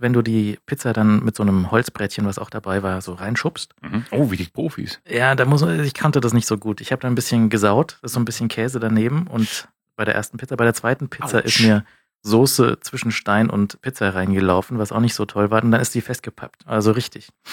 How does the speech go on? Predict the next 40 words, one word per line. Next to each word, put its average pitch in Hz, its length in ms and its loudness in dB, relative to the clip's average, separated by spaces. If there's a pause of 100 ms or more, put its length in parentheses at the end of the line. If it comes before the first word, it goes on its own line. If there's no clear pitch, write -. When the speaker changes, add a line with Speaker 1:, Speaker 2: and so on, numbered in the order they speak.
(420)
Speaker 1:
Ähm, 104 480 2
das - 140 -2
sollte 117 240 0
man 104 120 2
vermeiden. 104 420 0
Aber 113 340 -2
ansonsten 127 400 0
kann 131 160 -2
man 127 140 4
an 117 80 4
der 113 60 4
Pizza - 320 -8
so 113 100 -4
richtig 131 440 -6 (580)
zuschauen, 117 760 0
wie 120 100 0
sie 113 260 2
innerhalb 113 500 2
von 113 360 -2
zehn 123 240 0
Sekunden 123 560 -4
aufgeht - 680 -2 (180)
Speaker 2:
Mhm. 82 280 -10 (120)
Speaker 1:
und, 113 480 4
äh, 104 560 0
dann, 104 360 2
dann 101 260 0
fertig - 380 -14
backt. - 280 -20
Und 104 200 -12 (420)
die 107 80 -2
war 101 180 4
sehr 110 140 4
toll 123 200 2
und - 220 0
ganz 110 200 2
anders 117 320 2
als 113 220 -8
vom 120 140 -4
Blech. 104 280 -6